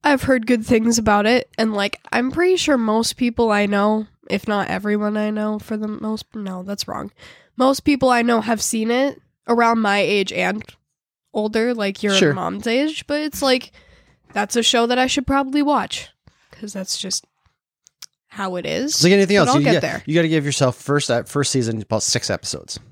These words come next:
Speaker 2: If you can get through
Speaker 1: Fair.
Speaker 2: si-, first six, then you'll start understanding. It's like Letterkenny. You know, if you start watching Letterkenny, and you, I'm sure you don't know what that show is.
Speaker 1: Never even heard of it.
Speaker 2: And that's okay. You probably don't need to watch that show.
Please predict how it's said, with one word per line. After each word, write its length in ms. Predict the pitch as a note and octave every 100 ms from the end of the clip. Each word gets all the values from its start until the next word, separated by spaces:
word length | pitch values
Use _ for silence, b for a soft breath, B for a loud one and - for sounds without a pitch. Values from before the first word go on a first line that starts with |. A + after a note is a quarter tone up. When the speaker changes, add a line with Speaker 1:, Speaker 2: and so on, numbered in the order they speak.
| _ _
Speaker 2:
If 80 | -
you 80 | A#2
can 120 | C#3
get 100 | C#3+
through 80 | A3+
Speaker 1:
Fair. 60 | C#3
Speaker 2:
si-, 180 | -
first 300 | C3+ C3+ B2+
six, 220 | - C3 -
then 100 | A2
you'll 100 | G#2
start 180 | G#2 G2
understanding. 420 | F#2 - F#2 F#2
It's 100 | F#2
like 140 | A#2+
Letterkenny. 540 | A2+ A2+ - F2+ D#2+ - B B B B
You 100 | G2+
know, 60 |
if 100 | G2
you 60 | -
start 180 | A2+ G#2
watching 240 | G2+ G2+
Letterkenny, 460 | G2 F#2 - F#2 F#2 F2 -
and 100 | G#2+
you, 100 | A2 -
I'm 80 | A#2
sure 140 | -
you 60 | G#2
don't 140 | F#2+
know 80 | F2
what 120 | E2+
that 120 | F#2 E2
show 240 | - E2
is. 160 | D#2+ A3
Speaker 1:
Never 320 | G#3+ G#3 G3+
even 160 | G3
heard 220 | F#3 G3 E3+
of 80 |
it. 20 | -
Speaker 2:
And 100 | E3+
that's 140 | F#3
okay. 220 | F3 F3+
You 120 | A#2
probably 220 | A2+ A#2 G#2
don't 140 | G#2+
need 100 | G2+
to 80 | F#2
watch 160 | E2+
that 140 | - D#2+
show. 240 | - D2+